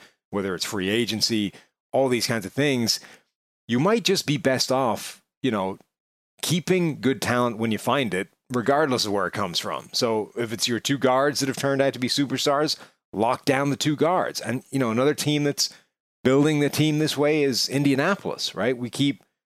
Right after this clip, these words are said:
kinda looking at the players they're locking up and going,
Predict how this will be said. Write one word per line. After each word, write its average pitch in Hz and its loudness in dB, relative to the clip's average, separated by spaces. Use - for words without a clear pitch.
kinda 131 2
looking 139 4
at - -2
the 113 0
players 135 2
they're 123 2
locking 120 2
up 147 0
and 117 -2
going, 113 0